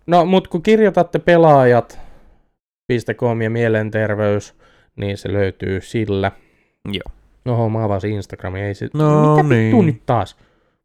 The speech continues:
Speaker 1: Puhelin.
Speaker 2: Jumalauta.
Speaker 1: Jumalauta. Ota lääkkeet.
Speaker 2: Lääkkeet.
Speaker 1: Öö, tota, mun piti jatkaa sitä vielä.
Speaker 2: Niin.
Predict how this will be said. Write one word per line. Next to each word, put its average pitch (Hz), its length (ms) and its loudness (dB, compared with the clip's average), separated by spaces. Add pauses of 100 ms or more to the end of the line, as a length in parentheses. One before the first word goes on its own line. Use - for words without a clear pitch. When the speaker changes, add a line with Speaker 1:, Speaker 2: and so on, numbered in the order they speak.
Speaker 1:
Puhelin. 160 400 2
Speaker 2:
Jumalauta. 160 840 -2 (380)
Speaker 1:
Jumalauta. 262 1500 4 (560)
Ota 220 320 -2
lääkkeet. 208 600 -2 (1040)
Speaker 2:
Lääkkeet. 151 360 -2 (340)
Speaker 1:
Öö, 147 260 6
tota, 147 340 2 (360)
mun 175 180 -2
piti 175 180 -2
jatkaa 185 340 2
sitä 135 260 -2
vielä. 113 140 0 (280)
Speaker 2:
Niin. 156 420 -4